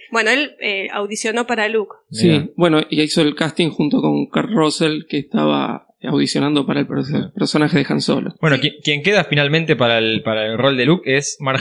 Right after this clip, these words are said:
Speaker 3: Hamill. Mark Hamill tampoco tenía muchas ganas, de, medio que lo llevaron.
Speaker 1: <laughs> Puede
Speaker 3: Eh,
Speaker 1: ser,
Speaker 3: su gran
Speaker 1: sí.
Speaker 3: amigo de toda la vida, Robert Englund, a quien conocemos como Freddy Krueger.
Speaker 1: Pero, eh, ¿él tiene más edad o no? ¿Son iguales, la misma edad?
Speaker 3: No,
Speaker 1: ¿Tiene?
Speaker 3: creo que es un poco más grande, Robert.
Speaker 1: Me parece que sí, ¿no?
Speaker 3: Sí,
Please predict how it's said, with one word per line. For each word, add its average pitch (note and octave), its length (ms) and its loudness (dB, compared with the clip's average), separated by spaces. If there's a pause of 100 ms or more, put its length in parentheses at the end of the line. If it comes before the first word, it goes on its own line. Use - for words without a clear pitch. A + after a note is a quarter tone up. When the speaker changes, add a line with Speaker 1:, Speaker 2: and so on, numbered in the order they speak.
Speaker 3:
Hamill. G#2 320 -2
Mark E3+ 220 0
Hamill A#3 360 2
tampoco D#3 400 0
tenía B2+ 200 0
muchas B2+ 320 0
ganas, G#2 320 0
de, G#2+ 280 -2 (140)
medio E3+ 240 4
que C#3 80 2
lo A#2+ 60 4
llevaron. B2+ 560 2
Speaker 1:
<laughs> C#4 680 -6
Puede A#3+ 200 2
Speaker 3:
Eh, A#3 40 2
Speaker 1:
ser, A3 180 -2
Speaker 3:
su D3 180 2
gran F#3 180 6
Speaker 1:
sí. F#3 60 4
Speaker 3:
amigo F3 360 4
de C#3+ 80 6
toda F3+ 160 4
la D#3 100 4
vida, C#3 320 4
Robert D#3+ 380 4
Englund, C#3+ 500 2
a A#2 120 2
quien A2+ 240 -2
conocemos C3 500 0
como A#2+ 460 -2
Freddy C3 280 2
Krueger. D3 380 2 (500)
Speaker 1:
Pero, B3 240 -2
eh, A#3+ 340 0
¿él G4+ 40 0 (160)
tiene A3+ 220 -4
más G#3 240 -8
edad G#3+ 160 -2 (200)
o G#3 80 -6
no? G3 220 -4
¿Son A#3 240 -6
iguales, G#3 320 -2
la G3 80 -4
misma G#3+ 220 -2
edad? G3 160 -2
Speaker 3:
No, C3 80 2
Speaker 1:
¿Tiene? C3+ 100 2
Speaker 3:
creo C3+ 140 4
que C3+ 60 2
es A#2+ 40 -2
un B2+ 60 -4
poco A#2+ 120 -2
más A2+ 100 -4
grande, G#2+ 240 -4
Robert. G#2 160 -4
Speaker 1:
Me G#2 80 -2
parece B3 260 -6
que G#3+ 80 -10
sí, D#4 200 -6
¿no? F#3 100 -6
Speaker 3:
Sí, C4 180 -2